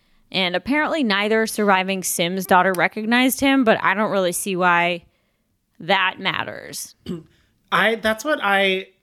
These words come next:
Speaker 2: was also confused about too, 'cause it's like they also didn't see what happened, so I don't know why it would need to
Speaker 1: Right.
Speaker 2: be someone recogn-, I guess 'cause they were going off the theory that it was someone that they would let into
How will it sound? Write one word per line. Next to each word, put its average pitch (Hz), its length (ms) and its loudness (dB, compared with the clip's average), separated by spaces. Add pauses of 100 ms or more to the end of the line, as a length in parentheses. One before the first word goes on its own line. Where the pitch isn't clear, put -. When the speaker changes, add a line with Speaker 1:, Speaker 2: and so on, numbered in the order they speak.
(280)
Speaker 2:
was 170 120 -4
also 165 260 -2
confused 165 320 -12
about 147 140 -8
too, 156 160 -8
'cause 131 160 -14
it's 131 100 -14
like 131 120 -10
they 151 180 -6
also 156 240 -6
didn't 139 340 -8
see 131 580 -6 (580)
what 123 260 0
happened, 117 460 -8
so 143 80 -10
I 135 80 -6
don't 120 80 -8
know 123 80 -6
why 117 220 -6
it 117 60 -8
would 117 100 -10
need 196 60 -4
to 190 40 4
Speaker 1:
Right. 190 160 4
Speaker 2:
be - 60 -4
someone 113 260 -12
recogn-, 117 320 -12
I 180 100 0
guess 175 220 0
'cause 175 140 -4
they 165 120 2
were 156 80 0
going 147 180 -4
off 143 120 -6
the 139 80 -14
theory 135 340 -6
that 123 120 -4
it 127 60 -6
was 123 140 -8
someone 127 280 -8
that 123 80 -12
they 123 100 -6
would 117 160 -12
let 123 220 -6
into 123 640 -10